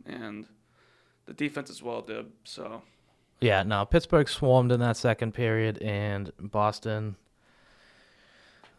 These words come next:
Speaker 2: Boston just couldn't, couldn't keep up in that second period. They didn't have their legs or whatnot, so.
Speaker 1: Yeah, we've had a lot of the, uh, the, uh, nap second periods from the Bruins, so.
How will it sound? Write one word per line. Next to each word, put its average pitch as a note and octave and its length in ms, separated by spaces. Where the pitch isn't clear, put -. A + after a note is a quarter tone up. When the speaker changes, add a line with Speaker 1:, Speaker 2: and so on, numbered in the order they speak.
Speaker 2:
Boston A2+ 300
just G#2 260
couldn't, F3 340
couldn't F3+ 240
keep D3+ 220
up C3+ 160
in B2+ 80
that A#2+ 160
second B2 280
period. A#2 320
They A#2+ 100
didn't C3 180
have B2+ 180
their B2+ 120
legs A#2 300
or A2+ 120
whatnot, A2 680
so. G2+ 380
Speaker 1:
Yeah, A#2+ 400
we've C#3 120
had C#3 100
a C3 60
lot B2 180
of A#2+ 60
the, A2+ 240
uh, G#2+ 220
the, C#3+ 200
uh, C3+ 80
nap C3 420
second C3+ 380
periods A#2 460
from - 160
the G2+ 60
Bruins, G#2 380
so. G#2 340